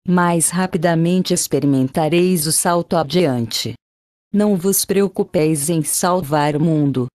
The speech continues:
porque o mundo está nas mãos de Deus,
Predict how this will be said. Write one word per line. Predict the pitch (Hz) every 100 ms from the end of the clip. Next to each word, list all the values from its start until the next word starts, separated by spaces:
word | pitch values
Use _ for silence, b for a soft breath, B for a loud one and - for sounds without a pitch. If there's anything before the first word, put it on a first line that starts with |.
| -
porque | 240 - 165 180
o |
mundo | 175 170 170 165
está | 156 156 - 165 156
nas | 156 156
mãos | 151 156 151 156
de | 147 175
Deus, | 147 131 110 110 -